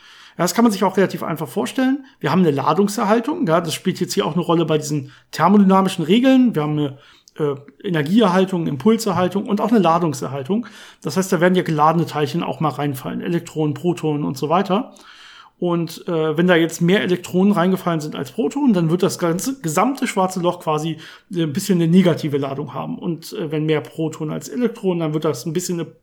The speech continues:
positive Ladung haben. Das kann man auch von außen aus messen, wenn man so will. Ja, das kann man, das kann man sehen. Also zum Beispiel, wie geladene Wolken in der Nähe jetzt darauf reagieren, zum Beispiel oder so. Das heißt,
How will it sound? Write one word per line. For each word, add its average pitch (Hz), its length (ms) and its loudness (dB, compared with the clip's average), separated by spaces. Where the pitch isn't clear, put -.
positive 151 540 -4
Ladung 151 340 -8
haben. 170 240 -4
Das 208 220 0
kann 247 140 2
man 220 260 2
auch 202 280 0
von - 180 -8
außen 190 400 -2
aus 160 320 -4
messen, 160 360 0
wenn 135 120 -4
man 135 120 -4
so 131 220 -6
will. 135 300 -4
Ja, 151 140 -2
das 165 180 -6
kann 165 120 -2
man, 151 240 -4
das 127 140 -10
kann 170 140 -2
man 156 160 0
sehen. 143 420 -2
Also 147 200 -6
zum 147 120 -6
Beispiel, 156 320 -2
wie 180 280 2
geladene 160 600 2
Wolken 175 400 4
in 170 80 -4
der 151 120 0
Nähe 165 340 4
jetzt 151 260 -2
darauf 151 360 -2
reagieren, 147 500 0
zum 127 160 -8
Beispiel - 380 -12
oder - 180 -16
so. - 240 -16
Das 135 140 -8
heißt, 165 300 -4